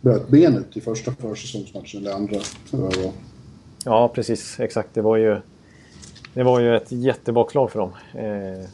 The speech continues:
Speaker 2: de har ju, eh, några toppspelare måste man verkligen säga, men, eh, går de sönder så är det ju, då är det ju riktigt tunt.
Speaker 1: Ja.
Speaker 2: Eh.
Speaker 1: Ja, precis. De har ju, ja, man kanske kan säga två,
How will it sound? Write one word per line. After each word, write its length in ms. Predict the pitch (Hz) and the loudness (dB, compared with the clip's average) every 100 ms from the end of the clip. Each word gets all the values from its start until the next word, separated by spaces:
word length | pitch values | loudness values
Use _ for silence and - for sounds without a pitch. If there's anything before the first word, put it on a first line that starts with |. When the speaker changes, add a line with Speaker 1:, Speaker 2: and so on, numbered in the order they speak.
| 123 | -4
Speaker 2:
de 160 | 127 | -2
har 160 | 123 139 | 4 4
ju, 140 | 131 113 - _ - _ | 4 0 -4 _ -20 _
eh, 240 | 143 135 147 | -10 -8 2
några 240 | 160 165 | 4 4
toppspelare 540 | - 147 - 151 180 127 | 4 0 2 2 4 2
måste 220 | 110 123 | -4 -6
man 100 | 110 | -6
verkligen 240 | 104 131 | -4 -6
säga, 240 | 123 110 98 | -4 -4 -4
men, 280 | 104 104 104 | -6 -4 -4
eh, 360 | 101 101 101 - - - - | -2 -2 -4 -6 -10 -14 -12
går 260 | 117 127 | -4 2
de 160 | 143 143 | 2 2
sönder 320 | 113 101 98 | -2 -4 -6
så 140 | - | -4
är 120 | 101 92 | -4 -2
det 60 | |
ju, 140 | 92 92 - _ - - _ - - - - - - | -2 -4 -8 _ -20 -20 _ -20 -20 -20 -20 -20 -16
då 160 | 120 123 | 0 2
är 40 | |
det 80 | 113 | 4
ju 200 | 107 104 | 2 -2
riktigt 540 | 101 117 - 123 - - | -2 -6 -4 -6 -6 -2
tunt. 400 | 147 82 - - _ _ _ - - | -2 -2 -12 -20 _ _ _ -12 -2
Speaker 1:
Ja. 240 | 104 82 - - | -2 -2 -12 -4
Speaker 2:
Eh. 140 | - | 2
Speaker 1:
Ja, 60 | 139 | 4
precis. 320 | 131 156 135 | 6 4 6
De 140 | 151 | 6
har 180 | 156 170 | 8 8
ju, 200 | 156 135 131 127 127 - 147 | 8 6 2 -2 -4 -8 -10
ja, 280 | 135 110 | -6 -2
man 160 | 131 131 | 0 0
kanske 200 | 143 - | -2 -2
kan 100 | 131 | 0
säga 160 | 143 127 | 2 2
två, 140 | 131 | 2